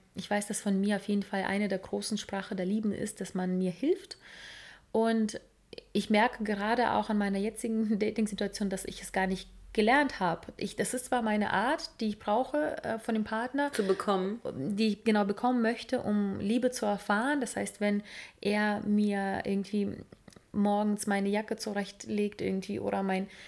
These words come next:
Speaker 1: ähm, das Geschirr abwäscht, weil ich grad schon am Arbeiten bin und sonst was, das bedeutet mir so viel mehr als irgendwie ein fancy,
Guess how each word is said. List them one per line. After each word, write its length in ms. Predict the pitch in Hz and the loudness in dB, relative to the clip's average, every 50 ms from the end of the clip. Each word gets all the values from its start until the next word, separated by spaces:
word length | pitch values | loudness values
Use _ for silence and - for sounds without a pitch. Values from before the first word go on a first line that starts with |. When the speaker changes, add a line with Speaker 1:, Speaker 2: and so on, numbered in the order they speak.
| - - - _ - | -20 -20 -20 _ -2
Speaker 1:
ähm, 360 | - 190 190 185 185 - 196 190 | -2 0 0 0 -2 -4 -6 -6
das 160 | 190 190 - | -6 -4 -2
Geschirr 420 | - 208 - - 233 226 214 - | 0 0 2 4 4 4 4 4
abwäscht, 600 | - 196 - - 202 196 196 196 - - - - | 2 0 0 0 0 0 2 0 -2 -4 -4 -2
weil 340 | 190 180 180 180 - - - | 0 2 2 2 0 -2 -4
ich 220 | - - 190 - - | -6 -8 -8 -6 -4
grad 220 | - 190 190 190 | -4 -4 -4 -2
schon 120 | - 214 214 | -2 -2 0
am 100 | 214 - | 0 0
Arbeiten 420 | - 202 202 196 196 196 208 190 | 0 0 2 0 0 0 -2 -2
bin 160 | 185 190 190 190 | 0 0 0 0
und 80 | 185 | 0
sonst 240 | 180 190 190 185 - | 0 -2 -2 -2 -4
was, 140 | 196 - - | -6 -6 -4
das 140 | 196 - - | -6 -2 0
bedeutet 280 | 226 214 214 202 208 | 0 0 0 0 -2
mir 140 | 214 196 185 | -2 -2 -2
so 100 | - 226 | -2 -4
viel 180 | 220 - 262 240 | -4 -2 0 0
mehr 280 | 220 214 220 226 233 226 | 2 2 2 0 0 0
als 180 | 202 190 190 | 0 -2 -2
irgendwie 300 | - 202 202 196 - 208 | -2 -4 -4 -2 -2 -2
ein 100 | 196 196 | -4 -4
fancy, 540 | 190 - 208 214 214 208 - 226 214 208 | -2 -2 -2 -2 -2 -2 0 0 0 0